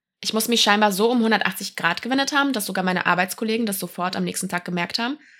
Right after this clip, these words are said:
Sie meinten, ich sei viel ruhiger als die letzte Woche, wo ich komplett angespannt und nervös war. Ich glaube, der Gamechanger war,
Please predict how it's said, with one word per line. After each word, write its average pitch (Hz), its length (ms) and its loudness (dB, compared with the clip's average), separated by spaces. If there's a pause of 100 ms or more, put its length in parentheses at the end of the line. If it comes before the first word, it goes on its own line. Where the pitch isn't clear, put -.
(180)
Sie - 140 -6
meinten, 190 340 4
ich 190 120 2
sei 175 180 6
viel 180 180 -2
ruhiger 226 360 4
als 185 200 4
die - 80 -6
letzte 175 320 -4
Woche, 208 500 2
wo 175 60 -4
ich 170 100 -4
komplett 180 420 -2
angespannt 185 580 0
und 175 120 -8
nervös 170 380 -6
war. 131 200 -4 (840)
Ich 285 220 -2
glaube, 170 320 2
der 180 120 0
Gamechanger 175 680 2
war, 180 220 2